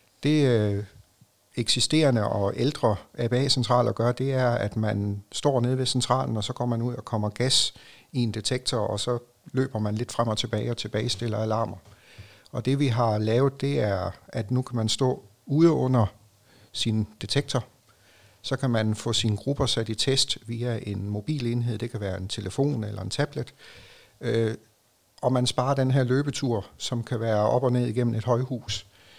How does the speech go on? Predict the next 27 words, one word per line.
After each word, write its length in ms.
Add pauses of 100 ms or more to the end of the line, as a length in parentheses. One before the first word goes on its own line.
(460)
og 400
det 80
sparer 220
tid. 240 (920)
Øh, 340
ligeledes 360
så 140
kan 160
man 200
gå 120
ind 260
og, 320 (340)
og 260
afprøve 560
med, 340 (480)
der 60
skal 160
laves 260
lydtryksmålinger, 720
hvis 200
man 140
har 140
varsling, 480
jamen 320
nu 80
kan 200
vi 200